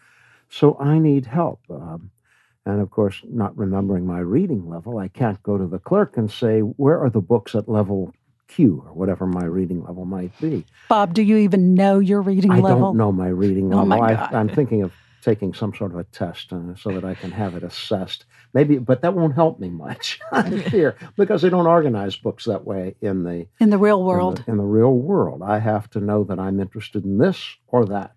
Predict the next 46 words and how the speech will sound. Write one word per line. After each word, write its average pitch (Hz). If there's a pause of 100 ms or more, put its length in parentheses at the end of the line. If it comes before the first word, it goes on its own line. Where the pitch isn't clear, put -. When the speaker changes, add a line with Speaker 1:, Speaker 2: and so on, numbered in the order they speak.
(160)
Speaker 1:
or 95
I 98
like 120
this 127
writer, 117
don't 117
like 104
that 101
writer. 87 (680)
Choose, 104 (100)
I, 101 (360)
I 117
need 127
some 98
help 101
with 101
the -
choice. - (260)
Speaker 2:
Absolutely. 196 (200)
You 233
know, 233
Bob, 208
you 220
said 226
one 220
time 196
we 208
had 196
gone 190
into, 185
um, 180 (640)
well, 196
this 190
will 190 (140)
t-, -
show 185
people 185
just 175
how 180
academic 185
we 180
are. 180
We 185
had 165
gone 190
into 185